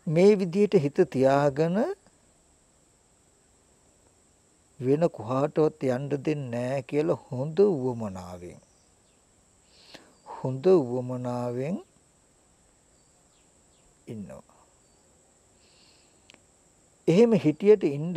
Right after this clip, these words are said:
බෑ. ආපහු හිත ටිකකින් වෙන අරමුණකට දන්නේ නැතුවම ගිහිල්ලා. ආපහු මතක් කරලා තොල් දෙක ගාවට හෝ සති නිමිත්තට එනවා. හ්ම්. මේ විදිහට තොල් දෙක ළඟ හෝ සති නිමිත්ත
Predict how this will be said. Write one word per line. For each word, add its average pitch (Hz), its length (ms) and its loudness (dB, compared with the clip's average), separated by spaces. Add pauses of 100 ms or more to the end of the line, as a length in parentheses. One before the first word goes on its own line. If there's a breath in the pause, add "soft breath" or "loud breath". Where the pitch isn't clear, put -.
බෑ. 123 260 0 (800)
ආපහු 131 500 -2
හිත - 280 -8 (1080)
ටිකකින් 143 460 -10
වෙන 123 180 -8
අරමුණකට 123 500 -8
දන්නේ 117 260 -8
නැතුවම 127 400 -12
ගිහිල්ලා. - 500 -16 (880 loud breath)
ආපහු 170 460 2
මතක් 151 440 0
කරලා 175 300 2
තොල් 135 260 -2
දෙක 147 240 -2
ගාවට 131 480 0
හෝ 151 180 -4
සති 127 280 -4
නිමිත්තට 117 480 -8
එනවා. - 340 -10 (680)
හ්ම්. 165 200 -8 (680 loud breath)
මේ 160 200 6
විදිහට 196 400 4
තොල් 151 240 2
දෙක 165 200 4
ළඟ 160 320 4
හෝ 160 260 4
සති 151 320 0
නිමිත්ත 156 600 -6